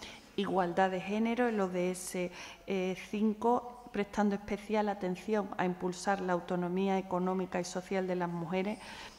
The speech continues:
y en educación y formación profesional, fomentando el empleo de jóvenes y con ello el desarrollo económico. En esa labor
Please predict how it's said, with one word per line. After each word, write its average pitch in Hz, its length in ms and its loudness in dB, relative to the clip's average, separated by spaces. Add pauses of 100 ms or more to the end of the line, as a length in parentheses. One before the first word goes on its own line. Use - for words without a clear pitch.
y 196 120 6
en 190 100 8
educación 185 680 2
y 214 60 0
formación 190 600 -2
profesional, 185 720 -2
fomentando 180 600 0
el 190 100 0
empleo 185 440 0
de 185 100 -2
jóvenes 185 460 0
y 185 80 -2
con 175 260 -2
ello 180 320 0 (380)
el 185 180 0
desarrollo 175 800 0
económico. 165 760 0 (320)
En 202 160 2
esa 226 320 -2
labor 202 560 0